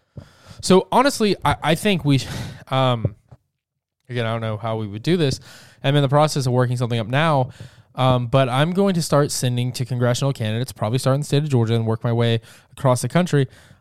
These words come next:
um, to pledge that whenever you get to Congress, you will not give money to any sc-, any federally funded schools, obviously, that want to push critical race theory,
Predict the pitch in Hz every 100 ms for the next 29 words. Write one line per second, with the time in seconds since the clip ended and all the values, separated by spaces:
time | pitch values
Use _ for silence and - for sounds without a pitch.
0 | _ 131 127 117 110 107 - _ _ -
1 | 143 110 _ _ _ _ _ _ - 147
2 | 185 151 143 120 127 135 147 147 135 135
3 | 135 - 139 127 123 117 107 _ _ _
4 | - 139 151 120 127 139 135 117 - -
5 | _ _ _ - 127 143 165 139 143 127
6 | 131 135 120 113 117 131 135 - - -
7 | 139 143 - 135 143 135 131 - 139 131
8 | - - 156 135 117 - - _ - 98
9 | 113 98 - 98 113 _ _ - 135 131
10 | 123 123 117 113 123 - 123 - - 139
11 | 170 202 214 90 78 -